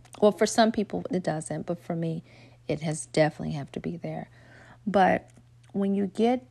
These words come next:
to the point where you're getting to know the person, keep it at getting to know the person. You have that courtship phase. That's when you are, you know,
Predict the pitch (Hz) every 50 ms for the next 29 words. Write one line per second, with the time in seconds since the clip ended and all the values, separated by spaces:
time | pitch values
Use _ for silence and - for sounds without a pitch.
0 | _ _ _ _ - - - 233 220 214 214 220 220 214 - - 208 185 180 180
1 | 180 - - _ - 190 185 180 170 170 170 170 165 170 175 - - _ _ _
2 | _ _ _ - _ _ _ - - _ - - - - - - - - - -
3 | _ _ - 175 180 180 180 170 _ - - 208 214 233 240 240 240 - - 233
4 | 226 226 214 208 202 202 190 - - 180 165 165 165 - - - 175 175 180 185
5 | 180 - - _ _ _ _ _ _ - - - - - 302 311 311 359 349 330
6 | 311 302 254 - 294 294 294 311 294 277 269 262 269 269 285 294 294 247 - -
7 | - 175 170 - - - - - - - - _ _ - - - - - - -
8 | - 226 233 220 240 247 240 233 220 - - - 233 220 214 208 208 202 202 -
9 | - - _ - - - 254 240 247 - - - 269 262 - - - - 247 247
10 | 240 240 247 247 240 - 240 247 - - - - 240 233 233 226 220 226 220 220
11 | 214 214 214 202 196 196 190 190 202 - - - - - - - - - 240 233
12 | 233 220 220 214 208 208 208 214